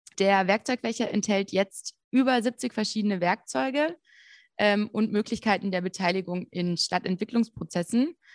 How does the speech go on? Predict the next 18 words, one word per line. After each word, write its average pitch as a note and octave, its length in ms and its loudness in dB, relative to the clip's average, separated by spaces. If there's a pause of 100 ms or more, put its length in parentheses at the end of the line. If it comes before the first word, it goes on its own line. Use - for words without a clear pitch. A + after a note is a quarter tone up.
(360)
die G3+ 180 -4
einerseits G3+ 640 0
StadtmacherInnen G3+ 800 -2
dabei F3+ 220 0
helfen F#3+ 360 -4
sollen, F#3 360 0
so F3+ 40 -4
einen F3+ 480 -2
Wissenspool B3+ 540 -2
zu G#3+ 160 -2
haben G#3 380 0
und - 220 -4
einen F#3 140 -2
Werkzeugkasten, G3+ 880 -2
an F#3+ 140 -2
dem F#3 160 -2
sie F3+ 80 -6
sich F3+ 280 -8